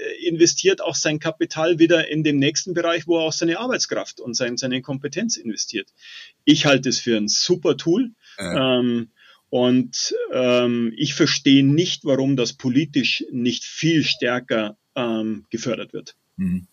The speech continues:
Speaker 2: mhm. Hast du recht. Also von der Startup-Szene habe ich auch gehört, dass es da natürlich viele politische Initiativen gab,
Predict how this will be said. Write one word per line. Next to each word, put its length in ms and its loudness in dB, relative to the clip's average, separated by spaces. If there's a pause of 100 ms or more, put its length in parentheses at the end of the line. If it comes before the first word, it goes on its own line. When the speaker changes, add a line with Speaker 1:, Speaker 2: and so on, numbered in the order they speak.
Speaker 2:
mhm. 280 -4 (840)
Hast 160 0
du 40 0
recht. 320 -10 (180)
Also 220 -2
von 120 -2
der 100 2
Startup-Szene 640 2
habe 120 0
ich 120 -6
auch 220 -6
gehört, 360 -2
dass 180 -2
es 140 -6
da 280 -4
natürlich 400 -8
viele 320 -6
politische 500 -8
Initiativen 680 -6
gab, 340 -2